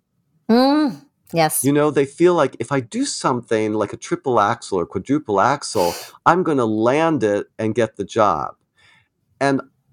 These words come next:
Speaker 2: I personally feel like, connect to the material,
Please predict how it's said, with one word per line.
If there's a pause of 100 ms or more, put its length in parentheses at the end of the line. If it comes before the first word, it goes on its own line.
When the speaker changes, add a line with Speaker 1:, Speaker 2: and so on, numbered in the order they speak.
(120)
Speaker 2:
I
personally
feel
like, (160)
connect
to
the
material,